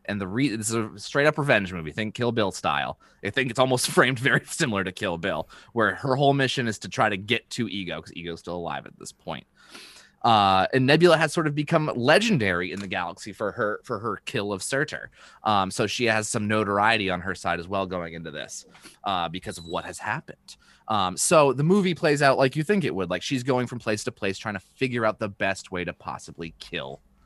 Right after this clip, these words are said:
Ego. Unfortunate this time, it's been given enough time where, uh, Ego's plan has come to fruition and he's starting to take over the galaxy. So every time Nebula starts getting close,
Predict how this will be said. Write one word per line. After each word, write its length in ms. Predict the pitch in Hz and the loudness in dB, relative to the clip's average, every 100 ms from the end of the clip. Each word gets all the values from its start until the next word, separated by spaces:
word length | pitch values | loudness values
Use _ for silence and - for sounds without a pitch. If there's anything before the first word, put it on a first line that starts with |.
| _ _ - - - _ | _ _ -20 -20 -20 _
Ego. 460 | 190 196 123 76 - _ _ _ - - _ _ _ | 0 0 2 0 -4 _ _ _ -20 -20 _ _ _
Unfortunate 600 | 135 139 165 170 - 147 | 0 0 4 4 4 0
this 180 | 135 120 | 0 -2
time, 520 | - 131 113 107 123 - _ - | -2 0 2 0 -4 -14 _ -12
it's 120 | 117 | -6
been 140 | 131 | -4
given 200 | 120 123 | 0 0
enough 200 | 110 104 | 0 -2
time 280 | - 113 101 | 0 0 0
where, 240 | 101 95 - - | 0 -2 -2 -4
uh, 260 | 101 90 - | -2 -2 -2
Ego's 340 | 131 117 104 | -4 -2 -4
plan 580 | - - 131 113 90 95 _ _ | -8 -4 0 0 -2 -6 _ _
has 140 | 110 101 | -8 -6
come 200 | 131 110 | -4 -4
to 80 | - | -6
fruition 720 | - 113 127 117 - 90 90 _ _ | -4 0 2 0 -4 -6 -8 _ _
and 120 | - 113 | -8 -6
he's 120 | 104 | -2
starting 260 | 113 104 | 0 0
to 100 | 98 | -2
take 240 | - 113 95 | -6 -6 -4
over 180 | 95 82 | -6 -6
the 80 | 82 | -2
galaxy. 440 | 101 95 87 101 | 2 2 0 -6
So 120 | - | -6
every 260 | 110 120 120 | 0 2 0
time 280 | 117 110 104 | 2 2 4
Nebula 280 | 107 98 98 | 0 0 -2
starts 220 | 107 - | -4 -6
getting 160 | 92 | -8
close, 520 | 90 127 113 95 - | -6 2 2 2 -4